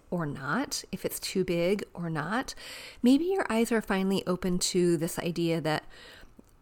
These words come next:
the no area rug in your space makes it look like your furniture is floating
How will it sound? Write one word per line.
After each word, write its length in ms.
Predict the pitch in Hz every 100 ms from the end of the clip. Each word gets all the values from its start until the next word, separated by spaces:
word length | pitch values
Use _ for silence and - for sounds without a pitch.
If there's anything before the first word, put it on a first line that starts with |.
| -
the 80 | 220
no 440 | 208 214 240 254 -
area 300 | 202 202 208
rug 220 | 208 202
in 80 | 202
your 140 | 202 202
space 420 | - 202 208 - -
makes 300 | 196 190 -
it 80 |
look 180 | 175 170
like 140 | 185 202
your 80 |
furniture 400 | 196 175 165 -
is 100 | 180
floating 440 | - 185 185 -